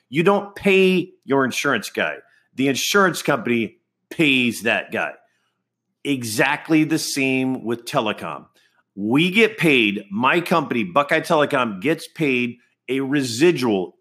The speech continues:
each month for you, what you bill through whatever carrier it is. So it's beneficial for us to service your account to make sure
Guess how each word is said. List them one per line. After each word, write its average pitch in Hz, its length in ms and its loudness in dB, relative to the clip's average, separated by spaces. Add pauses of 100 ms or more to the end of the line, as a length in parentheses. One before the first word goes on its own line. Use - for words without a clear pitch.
each 185 300 -2
month 190 340 2 (960)
for 143 340 4
you, 147 240 2
what 127 380 0
you 139 180 0
bill 131 460 2
through 127 500 0 (280)
whatever 120 500 0
carrier 123 480 0
it 85 80 -8
is. 73 240 -14 (400)
So 151 460 2 (440)
it's 139 200 -4
beneficial 160 760 0
for - 260 -4
us 127 300 -2
to 120 220 -2 (260)
service 185 540 0
your 170 120 2
account 151 380 -2
to 135 60 -10
make 139 180 -2
sure 156 420 0